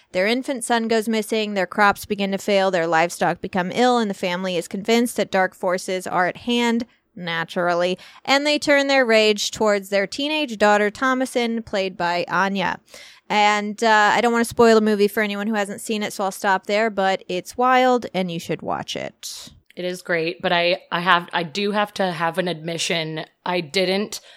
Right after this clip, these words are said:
Speaker 2: love it the first time I saw it, only because I went in with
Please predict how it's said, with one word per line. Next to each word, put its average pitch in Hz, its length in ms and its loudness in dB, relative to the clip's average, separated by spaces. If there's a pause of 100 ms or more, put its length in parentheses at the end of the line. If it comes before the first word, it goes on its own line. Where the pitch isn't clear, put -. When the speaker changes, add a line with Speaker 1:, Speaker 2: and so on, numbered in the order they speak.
(140)
Speaker 2:
love 170 320 -2
it 196 220 2
the 185 80 -2
first 175 380 -4
time 175 180 2
I 165 60 -2
saw 165 260 -2
it, 185 200 -2
only 359 280 4
because 220 760 0 (340)
I 190 100 2
went 202 200 2
in 190 220 0
with 185 260 -2